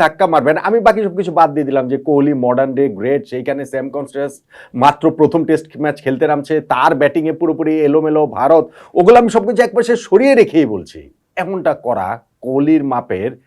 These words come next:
ক্রিকেটারের ক্ষেত্রে আসলে সাজে না, কারো ক্ষেত্রেই সাজে না, কোহলির ক্ষেত্রে সেটা আরও বেশি করে সাজে না। ওই ঘটনার প্রেক্ষিতে বিরাট কোহলিকে তার ম্যাচ ফি টোয়েন্টি পার্সেন্ট জরিমানা করা হয়েছে এবং তুমুল সমালোচনা করা হয়েছে তার। যেই অস্ট্রেলিয়ান মিডিয়া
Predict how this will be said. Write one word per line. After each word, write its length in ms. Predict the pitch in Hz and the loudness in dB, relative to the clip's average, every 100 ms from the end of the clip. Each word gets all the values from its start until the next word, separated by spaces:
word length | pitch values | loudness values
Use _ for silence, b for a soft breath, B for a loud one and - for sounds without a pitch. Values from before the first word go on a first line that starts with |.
| _ | _
ক্রিকেটারের 440 | 120 117 113 110 101 | -12 -8 -6 -6 -8
ক্ষেত্রে 220 | 95 - 90 | -12 -14 -14
আসলে 160 | 104 95 | -14 -14
সাজে 240 | 87 95 82 | -14 -14 -14
না, 60 | 78 - b - | -18 -20 b -2
কারো 160 | 95 107 | -2 -2
ক্ষেত্রেই 280 | 139 151 127 | -4 -4 -4
সাজে 180 | 98 92 | -4 -6
না, 60 | 135 - | -8 -6
কোহলির 240 | 104 104 | -8 -8
ক্ষেত্রে 240 | 107 101 104 | -12 -16 -16
সেটা 120 | 82 110 | -12 -8
আরও 120 | 107 95 | -8 -10
বেশি 160 | - 82 | -16 -20
করে 140 | 85 85 | -20 -20
সাজে 220 | 85 82 - | -20 -20 -20
না। 60 | _ _ _ _ _ _ _ _ _ B B B 196 | _ _ _ _ _ _ _ _ _ B B B 6
ওই 80 | - | 8
ঘটনার 320 | 220 240 247 208 | 6 6 4 4
প্রেক্ষিতে 320 | 202 185 147 117 | 2 2 2 2
বিরাট 240 | 131 160 - | 4 4 4
কোহলিকে 400 | 175 175 170 196 220 - | 0 2 0 0 0 2
তার 160 | 135 127 117 | 2 2 -2
ম্যাচ 180 | 120 - - | -4 -8 -6
ফি 140 | 147 196 202 - | -2 0 -2 -6
টোয়েন্টি 260 | 123 131 131 | -6 -6 -6
পার্সেন্ট 280 | 127 139 117 | -6 -8 -6
জরিমানা 340 | 120 123 120 120 | -6 -6 -6 -6
করা 140 | 110 104 | -4 -4
হয়েছে 240 | 104 104 160 - 202 202 | -4 -8 -10 0 6 6
এবং 220 | 277 302 262 - | 8 4 4 0
তুমুল 300 | 214 208 190 - | 0 2 2 0
সমালোচনা 600 | 131 127 110 104 107 113 160 - _ _ _ - | -6 -4 -4 -6 -8 -4 -6 -6 _ _ _ -4
করা 180 | 120 113 | 0 0
হয়েছে 220 | 104 101 101 110 | 0 -4 -6 -4
তার। 120 | 120 151 | 0 4
যেই 140 | 208 190 | 6 6
অস্ট্রেলিয়ান 480 | - 196 196 202 180 147 | 2 -2 0 2 0 -2
মিডিয়া 300 | 156 160 147 | -2 2 2